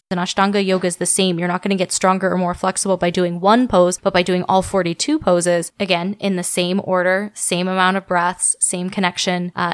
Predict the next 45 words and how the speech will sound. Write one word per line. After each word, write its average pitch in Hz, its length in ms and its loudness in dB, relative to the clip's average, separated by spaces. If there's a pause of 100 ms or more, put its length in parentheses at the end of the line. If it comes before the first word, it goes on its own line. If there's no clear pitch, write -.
in 202 160 2
those 180 400 -2
poses 208 580 0
or - 160 -6
exercises, 175 960 -4 (100)
that 185 220 -2
that's 202 420 4
how 180 640 -4 (100)
you 185 220 -4
improve, 175 760 -4
is 175 180 -8
because - 300 -8
it's - 140 -12
a 180 40 -8
system, - 560 -4 (160)
not 92 160 -6
because 90 220 -8
it's - 140 -8
a - 60 -6
specific - 540 -8 (140)
exercise. - 760 -8 (220)
So - 100 -2
you 285 80 2
can 262 160 0
see 247 200 0
my 214 160 2
dilemma 175 460 0
as 180 140 -4
both 190 200 -2
a 190 80 0
yoga 190 320 2
and 180 200 -4
Pilates 180 440 -2
teacher, 180 280 -6
because 196 240 -4
there 214 120 0
is 220 160 0
a 220 60 4
ton 214 360 -2
of 202 140 -2
crossover, 220 460 0
and 208 160 0
yet 190 160 2
I 190 120 2
know 190 460 2